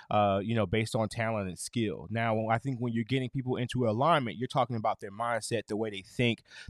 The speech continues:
the way they approach, uh, and understanding that we have shared values and a shared purpose.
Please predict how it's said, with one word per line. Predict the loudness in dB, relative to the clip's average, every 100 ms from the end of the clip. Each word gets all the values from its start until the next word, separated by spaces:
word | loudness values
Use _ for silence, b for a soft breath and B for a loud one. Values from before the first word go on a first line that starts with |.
| 2
the | 4
way | 4
they | 4
approach, | 2 2 6 8 6 -2 -2
uh, | 2 2 0 -4
and | -2
understanding | 2 2 2 2 2 4 2
that | 2
we | 2 2
have | 4 2 0
shared | -2 0 2 2
values | 4 6 6 4 0
and | -2
a | -4
shared | 0 0 0
purpose. | 0 0 2 2 0